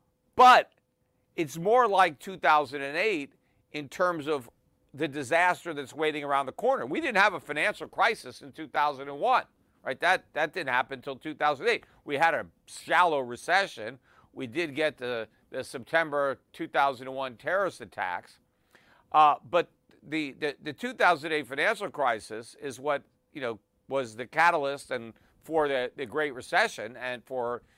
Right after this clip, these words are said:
uh, Q E and zero percent interest rates. But I think where we are right now is we've got the stock market bubble of the nineteen nineties, nineteen ninety-nine, two thousand, and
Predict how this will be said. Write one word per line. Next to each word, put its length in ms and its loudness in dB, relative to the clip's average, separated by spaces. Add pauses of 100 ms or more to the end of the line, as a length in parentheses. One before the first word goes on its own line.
(260)
uh, 240 2 (160)
Q 220 -2
E 280 -4
and 240 -8
zero 240 2
percent 320 -6
interest 400 -14
rates. 280 -8 (1300)
But 100 4
I 120 8
think 260 -4
where 180 4
we 140 -2
are 180 4
right 200 4
now 420 0 (200)
is 220 -8
we've 140 -4
got 340 4
the 80 -10
stock 440 4
market 540 2 (360)
bubble 640 2
of 120 -6
the 80 -6
nineteen 520 -8
nineties, 520 -4
nineteen 300 -6
ninety-nine, 420 -4
two 160 -14
thousand, 580 0 (1040)
and 400 0